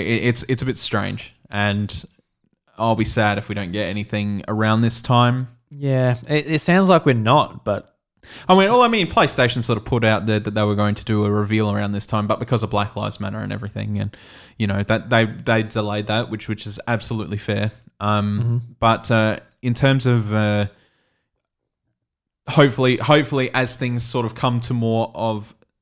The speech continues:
Speaker 1: a resolution, hopefully, and not, uh, not continue as they are,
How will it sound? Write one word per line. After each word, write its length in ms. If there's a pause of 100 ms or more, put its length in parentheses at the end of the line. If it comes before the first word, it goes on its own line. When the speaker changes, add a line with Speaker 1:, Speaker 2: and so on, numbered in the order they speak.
(260)
Speaker 1:
a 60
resolution, 720
hopefully, 600 (320)
and 240
not, 420
uh, 360 (100)
not 380
continue 580
as 240
they 180
are, 440